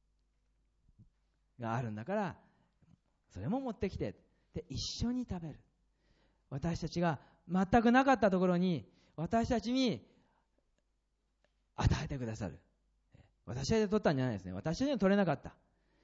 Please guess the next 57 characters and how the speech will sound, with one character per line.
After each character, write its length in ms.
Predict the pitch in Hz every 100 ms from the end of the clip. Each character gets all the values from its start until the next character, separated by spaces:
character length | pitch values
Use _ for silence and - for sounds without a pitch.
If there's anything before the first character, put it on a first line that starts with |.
| _
で 80 | 180
も 60 |
そ 100 | 160
れ 60 | 208
も 140 | 226
全 280 | 180 220 311
部 80 | 285
与 240 | 247 240
え 40 | 233
て 80 | 226
く 80 |
だ 100 | 226
さ 80 | 214
っ 100 | 196
て、 240 | 208 180 117 _ _ _
そ 140 | - 233
れ 120 | 254
も 160 | 277 247
一 120 | 208
緒 200 | - 262
に 120 | 247
イ 60 | 240
エ 80 |
ス 40 | 247
様 160 | 254
の 80 | 233
と 80 | 214
こ 80 | 214
ろ 40 |
に 60 | 202
持 120 | 190
っ 80 | 185
て 120 | 180
い 60 | 135
く。 120 | - _ - 160
イ 100 | 208
エ 60 |
ス 60 | 220
様 120 | 226
の 80 | 220
と 80 | 226
こ 80 |
ろ 40 | 247
に 280 | 233 170 143
一 160 | -
緒 60 | 220
に 100 | 202
差 140 | 175
し 100 | 180
出 100 | 208
す 80 | 208
こ 100 | 202
と 60 | 175
が 100 | 147
で 100 | 120
き 80 |
る。 80 | 85